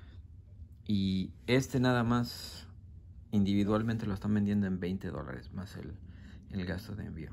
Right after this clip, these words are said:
Entonces se me hace que son medios manchados. Y pues ni modo, cuando a veces quiere uno, a veces abusan del,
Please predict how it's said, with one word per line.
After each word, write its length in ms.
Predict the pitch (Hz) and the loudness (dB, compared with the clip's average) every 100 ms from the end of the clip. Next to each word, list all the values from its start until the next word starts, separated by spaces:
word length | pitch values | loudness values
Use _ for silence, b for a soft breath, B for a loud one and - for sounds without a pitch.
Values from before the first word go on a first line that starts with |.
| - | -12
Entonces 320 | - 98 98 | -12 -10 -8
se 80 | 101 | -4
me 100 | 101 | -2
hace 220 | 95 101 | -2 -6
que 140 | - 98 | -8 -8
son 340 | - 95 90 | -4 -2 -2
medios 460 | 90 87 92 - - | -4 -4 -8 -10 -8
manchados. 600 | 98 87 82 98 143 - - B B B B B B - - - - - | -6 -4 -4 -4 -6 -10 -16 B B B B B B -14 -14 -14 -16 -12
Y 160 | 95 92 | -8 -8
pues 360 | - - - | -8 -10 -6
ni 80 | 85 | -4
modo, 360 | 85 90 110 104 | -2 -2 -2 -4
cuando 240 | 95 90 | -4 -2
a 40 | 90 | -2
veces 280 | 98 107 | -4 -6
quiere 240 | - 107 104 | -6 -4 -2
uno, 200 | 110 110 | -2 -2
a 40 | |
veces 280 | 98 104 101 | -2 -4 -4
abusan 360 | 98 98 101 98 | -4 -4 -4 -4
del, 300 | 92 95 | -4 -6